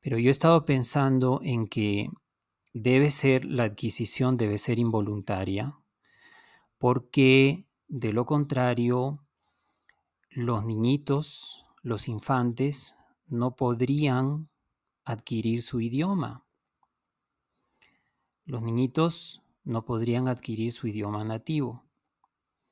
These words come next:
Vamos a otro escenario. En este escenario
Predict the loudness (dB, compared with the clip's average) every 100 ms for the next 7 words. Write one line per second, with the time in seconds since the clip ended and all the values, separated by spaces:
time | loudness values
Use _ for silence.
0 | _ _ _ _ _ _ _ -8 -2 2
1 | 2 0 0 2 2 2 2 0 -2 -2
2 | -2 -2 -4 -10 _ _ _ _ _ _
3 | _ _ _ _ _ _ _ _ _ -6
4 | -2 -2 0 -2 0 0 0 0 0 -4
5 | -8